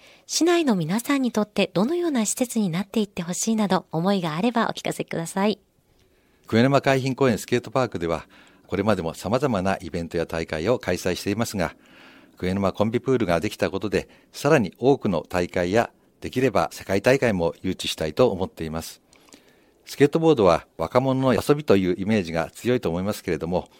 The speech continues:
Speaker 2: 東京オリンピックの正式種目にもなり、スポーツとしての認知度も高まってきています。この鵠沼コンビプールで練習を積んだ地元をはじめ、日本の選手にぜひメダルを取ってもらいたいと願っています。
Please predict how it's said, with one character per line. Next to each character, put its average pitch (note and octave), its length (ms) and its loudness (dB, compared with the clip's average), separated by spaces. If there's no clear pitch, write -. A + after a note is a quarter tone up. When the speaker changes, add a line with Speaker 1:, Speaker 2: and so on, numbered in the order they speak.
Speaker 2:
東 G#2+ 180 4
京 B2 120 2
オ A#2 40 6
リ A#2 80 2
ン A#2 100 0
ピ B2 100 -4
ッ - 80 -10
ク - 100 -4
の F2+ 180 2
正 B2+ 240 0
式 C3 240 -2
種 D#3+ 100 0
目 D3+ 200 0
に F2+ 60 0
も D#2+ 120 -2
な F#2+ 120 2
り、 F2 180 -6
ス - 120 -16
ポ A2+ 160 0
ー G2+ 40 0
ツ - 80 -16
と E2 100 -2
し - 60 -12
て D3 120 -4
の F2 180 2
認 F#2 200 -2
知 F2 140 -12
度 E2+ 80 -2
も B2+ 240 -2
高 - 180 -6
ま F#2 100 0
っ - 40 -12
て - 140 -12
き - 80 -10
て F#2 80 -4
い D#2+ 60 -4
ま D2+ 120 -10
す。 - 180 -18
こ - 120 -4
の G2+ 140 6
鵠 G2+ 220 -2
沼 A#2 200 2
コ - 120 2
ン B2+ 60 2
ビ C3 100 -2
プ D3 160 0
ー C3+ 40 2
ル G2 80 -6
で E2+ 280 2
練 F#2+ 160 0
習 - 160 -2
を F#2 100 2
積 - 140 -4
ん F#2 100 0
だ F2+ 200 2
地 - 100 -12
元 F#2 280 0
を F2 40 2
は E2+ 120 -2
じ F#2 100 -6
め、 G#2 220 2
日 F2+ 100 -8
本 G#2 180 -2
の A2 80 0
選 C#3 180 0
手 - 120 -4
に E2 180 -4
ぜ G#2 140 2
ひ C#3 260 2
メ E2+ 100 -6
ダ F2+ 120 2
ル F2 100 2
を D#2+ 60 -2
取 - 140 -6
っ - 20 -20
て - 80 -10
も D2+ 80 -6
ら D2 80 -8
い D2 60 -10
た D2+ 120 -8
い D2+ 60 -8
と C#3 240 2
願 F2 160 -4
っ E2+ 40 -4
て - 180 -14
い - 20 -12
ま D#2+ 120 -8
す。 - 180 -14